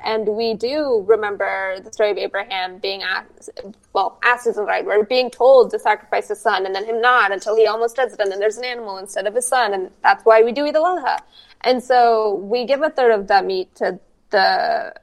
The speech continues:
neighbors or friends, and we give a third to charity, and then we keep a third for ourselves. And there have always been, since the beginning of Mus-, Islam slash Muslim time, I don't know what I was trying to go with that,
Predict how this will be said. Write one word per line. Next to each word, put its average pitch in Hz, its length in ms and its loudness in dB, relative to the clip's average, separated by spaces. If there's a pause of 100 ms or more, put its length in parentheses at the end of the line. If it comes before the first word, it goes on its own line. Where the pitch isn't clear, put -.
(280)
neighbors 208 560 0
or 185 100 0
friends, 170 460 -4
and 208 140 0
we 220 100 2
give 262 160 2
a 262 80 -2
third 208 220 0
to 180 80 -12
charity, 185 340 -6
and 185 80 -6
then 190 80 -4
we 202 80 -2
keep 226 180 -6
a 226 60 4
third 196 200 0
for 185 100 -2
ourselves. 175 480 -2
And 226 200 2
there 247 100 4
have 254 100 2
always 269 360 0
been, 233 320 2 (420)
since 403 280 0
the 381 60 2
beginning 294 380 2
of 240 100 2
Mus-, 220 260 -4 (1040)
Islam 208 560 -2 (720)
slash 202 300 2
Muslim 208 340 -6
time, 170 340 -8
I 220 40 0
don't 247 140 4
know 233 80 6
what 202 100 4
I 175 80 0
was 170 100 -14
trying 180 140 -6
to 160 60 -12
go 165 80 -8
with 151 120 -10
that, - 180 -6